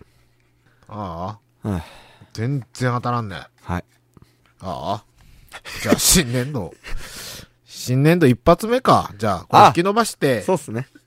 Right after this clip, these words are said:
Speaker 1: 来週当たるってことか。
Speaker 2: はい。
Speaker 1: でもなんか、五百万ってなったらもう当たる気せんことない？
Speaker 2: いや、全然せんよ。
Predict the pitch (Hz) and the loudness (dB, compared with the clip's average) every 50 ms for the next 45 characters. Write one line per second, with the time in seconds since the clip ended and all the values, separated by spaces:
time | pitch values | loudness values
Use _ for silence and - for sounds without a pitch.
0 | _ _ - 127 156 196 196 - - 220 220 214 208 214 220 214 214 214 - 165 | _ _ -2 0 2 2 2 4 4 6 8 8 8 8 8 8 6 6 4 2
1 | 165 160 143 127 - 107 92 - - _ - 110 104 - - _ _ - - - | 0 2 2 0 0 0 -2 -2 -6 _ -4 -4 -4 -4 -8 _ _ -20 -20 -20
2 | _ _ - 160 147 147 156 143 127 107 85 123 135 160 165 214 240 294 330 349 | _ _ 4 6 6 6 4 4 2 -2 0 4 6 6 6 6 4 4 2 2
3 | 359 349 - - 202 165 127 143 143 - 120 101 90 82 113 - - - - - | 2 2 2 2 0 2 2 0 0 0 0 -4 -4 -6 -4 -2 -2 0 4 4
4 | 302 359 262 254 - 190 214 254 254 381 - 320 147 127 104 143 127 101 95 107 | 4 4 2 2 2 4 4 4 4 2 4 6 6 6 6 4 2 2 2 2
5 | 127 143 165 196 196 202 208 - - 214 233 185 104 | 4 4 6 6 4 4 2 4 6 6 6 6 2